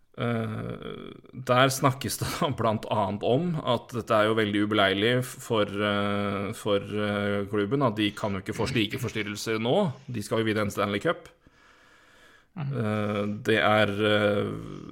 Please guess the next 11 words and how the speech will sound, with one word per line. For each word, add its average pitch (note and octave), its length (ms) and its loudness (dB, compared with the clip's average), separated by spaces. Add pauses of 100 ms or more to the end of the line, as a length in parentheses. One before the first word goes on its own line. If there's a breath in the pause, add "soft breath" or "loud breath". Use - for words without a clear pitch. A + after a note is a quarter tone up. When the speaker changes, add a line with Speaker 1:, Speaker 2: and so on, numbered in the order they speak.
(1200)
Speaker 1:
den B2 220 8
type B2+ 280 6
meninger A2+ 460 4
i A2+ 60 4
hvert A2+ 100 6
fall, A2+ 280 2
eh, - 760 -8
refereres A#2 880 2 (180)
om D#3 320 6
fra C3 340 6
flere, A#2+ 440 4